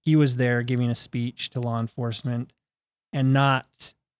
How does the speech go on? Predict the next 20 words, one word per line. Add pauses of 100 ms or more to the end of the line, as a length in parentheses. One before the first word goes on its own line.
ten
seconds
after
he
finished,
the
California
Attorney
General (720)
elbowed
his
way
in
and
gave, (280)
basically
redacted
everything
<laughs>
that